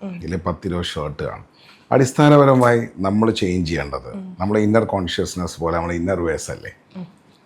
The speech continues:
Speaker 1: അതെ, അതെ, അതെ.
Speaker 2: മൂന്ന് മാസത്തിൽ ഒരിക്കൽ മിനിമം അത് മാറണം.
Speaker 1: മാറ്റണം.
Speaker 2: ശരിയല്ലേ?
Speaker 1: ഉം.
Speaker 2: ഇവിടെ കീറി അതിനകത്ത് ഈ പറഞ്ഞ കണക്ക് മറ്റേ, ഏഹ്, എന്താ പറയാ, മീൻ പിടിക്കുന്ന അരിപ്പ പോലെ ആയാൽ പോലും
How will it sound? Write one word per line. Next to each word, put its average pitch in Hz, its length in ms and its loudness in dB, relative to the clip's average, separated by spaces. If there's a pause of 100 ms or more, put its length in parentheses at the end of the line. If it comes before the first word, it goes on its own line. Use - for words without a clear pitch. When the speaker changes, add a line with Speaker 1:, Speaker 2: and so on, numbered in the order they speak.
(640)
Speaker 1:
അതെ, 180 200 -2
അതെ, 165 120 -8
അതെ. 160 220 -4
Speaker 2:
മൂന്ന് 131 180 6
മാസത്തിൽ 120 420 4
ഒരിക്കൽ 104 220 0
മിനിമം 90 320 -2
അത് 80 100 -4
മാറണം. 65 240 -6
Speaker 1:
മാറ്റണം. - 360 -14 (680)
Speaker 2:
ശരിയല്ലേ? 76 520 -6
Speaker 1:
ഉം. 185 60 -10
Speaker 2:
ഇവിടെ 95 180 -2 (120)
കീറി 107 360 0 (340)
അതിനകത്ത് 98 380 -2 (280)
ഈ - 20 -4
പറഞ്ഞ 95 220 -2
കണക്ക് 95 320 -6 (540)
മറ്റേ, - 200 -6
ഏഹ്, 85 600 -12
എന്താ 85 220 -4
പറയാ, 78 100 -4
മീൻ 107 280 2
പിടിക്കുന്ന 101 360 0
അരിപ്പ 117 340 2
പോലെ 104 280 4
ആയാൽ 82 280 -2
പോലും 73 420 -14